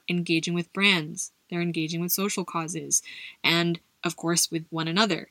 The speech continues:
sharing feedback with each other in their very tight-knit communities.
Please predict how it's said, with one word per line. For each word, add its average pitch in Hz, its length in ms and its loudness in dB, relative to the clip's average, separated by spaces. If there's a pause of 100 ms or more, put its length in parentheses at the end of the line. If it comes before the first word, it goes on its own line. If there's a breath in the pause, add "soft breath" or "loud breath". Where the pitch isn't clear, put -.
(100)
sharing 165 400 0
feedback 214 480 2
with 185 120 -8
each 165 180 -4
other 156 320 -6
in 165 160 -2
their 175 120 2
very 170 380 0
tight-knit 165 460 -4
communities. 170 720 -2